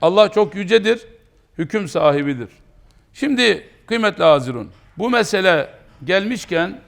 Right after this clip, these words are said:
çok mühim bir açıklama yapacağım. Şu anda dünyada efendim hukuk dediğimiz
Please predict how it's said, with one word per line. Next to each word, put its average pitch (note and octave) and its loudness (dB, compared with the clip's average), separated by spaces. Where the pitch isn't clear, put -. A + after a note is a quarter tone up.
çok F#3 -8
mühim F#3 -4
bir F3+ 0
açıklama D3+ -4
yapacağım. C#3+ -4
Şu B3 0
anda F#3 2
dünyada F#3+ 0
efendim E3+ -2
hukuk F3 2
dediğimiz E3+ -2